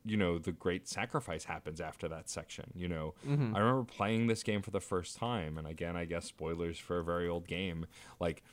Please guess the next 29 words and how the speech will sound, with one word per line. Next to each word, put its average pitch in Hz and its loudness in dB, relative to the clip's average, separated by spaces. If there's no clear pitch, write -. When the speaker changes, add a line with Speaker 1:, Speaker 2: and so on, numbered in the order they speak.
Speaker 1:
you 92 0
get 95 2
summoned 92 -2
to 101 -8
Lavos 95 0
by 78 -2
sc-, - -8
by 85 0
trying 87 -4
to 87 -4
save 87 -2
Sheila, 113 2
and 92 4
then, 92 2
uh, 92 -2
Lavos 90 2
is 101 -8
gonna 104 -4
kill 131 -2
everybody. 80 -2
He's 90 -10
sucking 92 -4
everybody 92 0
in. 80 -4
He's 98 -2
gonna 85 -2
blow 80 -2
everybody 78 -2
up. 101 -6